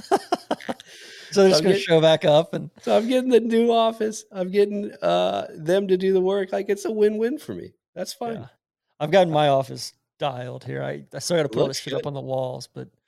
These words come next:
Speaker 2: The one
Speaker 1: uh,
Speaker 2: thing that I, I, the, the container back there, it looks like it could be whiskey, but that also could be water from, uh, T P C Sawgrass. So I don't know what it is.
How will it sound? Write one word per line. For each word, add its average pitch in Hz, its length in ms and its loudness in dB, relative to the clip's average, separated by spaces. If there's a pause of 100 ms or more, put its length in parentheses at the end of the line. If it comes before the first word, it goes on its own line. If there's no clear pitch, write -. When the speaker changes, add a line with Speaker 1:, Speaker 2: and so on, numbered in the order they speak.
(340)
Speaker 2:
The 156 80 2
one 202 180 6
Speaker 1:
uh, - 20 -6
Speaker 2:
thing 240 200 0
that 226 80 0
I, 190 180 2
I, 175 340 -4
the, 151 460 2
the 135 160 2
container 190 420 -2
back 185 160 -2
there, 139 200 -2
it 139 160 -2
looks 170 280 -4
like 196 180 -2
it - 180 -6
could 175 240 -4
be 185 120 -8
whiskey, 165 340 -6
but 170 120 -4
that 131 260 -2
also 175 380 -2
could 127 200 -6
be 113 120 -8
water 110 360 0
from, 92 320 -10
uh, 87 80 -8
T 113 180 -12
P 104 80 -12
C - 140 -12
Sawgrass. - 520 -8
So - 400 -14
I 101 80 -8
don't 107 180 -6
know 98 100 -8
what 90 200 -6
it 78 120 -14
is. - 320 -18